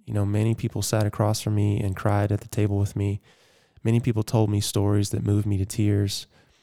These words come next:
You know, I had this happen in these interviews. I had this happen during the course of an event called Amplify that we did twice this past year. That was a fantastic experience. Just, you know, up in the mountains, away from it all,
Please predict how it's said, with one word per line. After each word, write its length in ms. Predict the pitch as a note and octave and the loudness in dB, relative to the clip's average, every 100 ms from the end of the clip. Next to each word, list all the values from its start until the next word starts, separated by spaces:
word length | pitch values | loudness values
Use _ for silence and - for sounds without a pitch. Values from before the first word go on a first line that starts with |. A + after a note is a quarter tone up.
| _ - | _ -10
You 80 | F#2+ | -2
know, 100 | G2 | 0
I 40 | |
had 200 | G2+ G#2+ | 2 2
this 140 | G2+ - | 0 0
happen 680 | A2 G#2+ G#2 G2+ G2 G2+ - | 0 0 0 0 -2 -4 -4
in 140 | A2 | 0
these 180 | G#2 G2 | 0 0
interviews. 640 | A2 A2 G#2+ A2 A2 G#2+ | 0 0 2 2 2 0
I 60 | F#2+ | 0
had 260 | G#2 G2+ | 0 -2
this 160 | - G2 | -2 -4
happen 560 | - G#2 - G#2 G2 F#2+ - - _ _ _ | -2 -2 0 0 -2 -6 -12 -20 _ _ _
during 180 | - G#2+ | 0 2
the 60 | G2+ | 2
course 360 | - G2+ G2+ | 2 0 2
of 60 | G2+ | 0
an 60 | G2 | 0
event 240 | F#2+ G#2 | 2 0
called 300 | - F#2+ - | 0 -2 0
Amplify 640 | G2+ - A2 A2 G#2 G#2+ | 0 0 -2 0 0 2
that 140 | G2+ G2+ | 0 0
we 100 | F#2+ | 0
did 180 | F#2+ | 0
twice 380 | F2+ - F#2+ G2+ | -2 -2 0 0
this 120 | - | -2
past 380 | - G2+ G2+ - | -2 0 0 0
year. 380 | G2+ G2+ G2 G2+ _ _ _ _ - | 0 2 0 -2 _ _ _ _ -6
That 100 | G2 | -2
was 120 | F#2+ | 0
a 80 | G2 | 0
fantastic 960 | - G2 F#2+ - G2 G2+ - G2+ - - _ - | -2 -2 0 -2 -2 -2 -2 -4 -6 -20 _ -10
experience. 880 | C#3+ - - G2+ G2+ G#2 A#2 - - - _ _ _ _ _ _ _ - | -8 -6 -2 0 2 0 -2 -10 -12 -20 _ _ _ _ _ _ _ -2
Just, 280 | C3 B2+ - | 2 2 2
you 80 | B2 | 2
know, 160 | A2+ | 2
up 160 | B2 B2 | 2 0
in 60 | |
the 80 | A#2 | 2
mountains, 760 | A2 A2+ A#2+ A#2+ A#2 - - - - | 2 2 2 0 0 0 -4 -6 -2
away 260 | G#2+ A2 | 2 2
from 200 | A2+ A#2 | 2 0
it 80 | A2 | 2
all, 320 | G#2+ G#2+ A2+ | 2 2 0